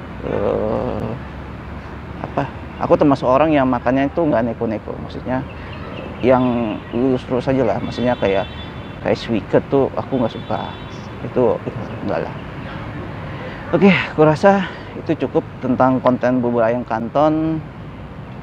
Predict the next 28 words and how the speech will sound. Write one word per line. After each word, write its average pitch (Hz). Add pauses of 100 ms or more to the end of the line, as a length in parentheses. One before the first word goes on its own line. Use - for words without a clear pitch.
(440)
Eh, 117 (280)
diseringin 127
tadi 131
tentang 107
Cibadak 101
Kuliner 98
Enak 123 (540)
yang 101
nggak 98
aku 107
bikin 110
tim 101
konten 104
tersendiri, 107
aku -
cuma 90
ngomongin 98
sekilas 90
di -
sini. 113 (720)
Itu -
jadi 113
bahan 117
konten 110
terakhir 110
yang 120
aku 113
punya 117